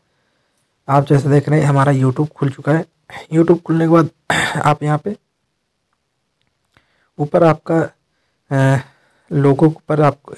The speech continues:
एक option दिख रहा है, ती-, three dot, आपको वहाँ पे click करना है। वहाँ पे click करने के बाद आपको एक नीचे option दिख रहा है desktop पे, तो आपको यहाँ पे टिक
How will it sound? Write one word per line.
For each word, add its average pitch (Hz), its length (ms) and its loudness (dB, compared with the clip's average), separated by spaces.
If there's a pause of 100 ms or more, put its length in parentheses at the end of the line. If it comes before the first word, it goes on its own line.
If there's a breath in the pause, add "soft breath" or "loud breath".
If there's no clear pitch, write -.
एक 131 120 -2 (580)
option 143 320 -2
दिख 143 180 -2
रहा 135 100 -2
है, 170 60 -2 (640)
ती-, 131 340 2 (300)
three 135 160 -2
dot, 135 240 2 (480)
आपको - 280 -8
वहाँ 135 220 2
पे 151 160 0
click - 520 -10
करना 147 180 -2
है। 170 160 -2 (640)
वहाँ 151 160 2
पे 156 100 -8
click 156 320 -6
करने 160 120 -2
के 160 40 -2
बाद 160 180 0
आपको 151 300 -2
एक 147 140 -8
नीचे 139 480 -4
option 139 360 -6
दिख 131 200 -6
रहा 139 80 -4
है 156 80 -4 (600)
desktop 135 520 -2 (600)
पे, 190 100 0
तो - 380 -8
आपको 131 200 -4
यहाँ 135 240 2
पे 131 80 -6 (580)
टिक 131 140 -4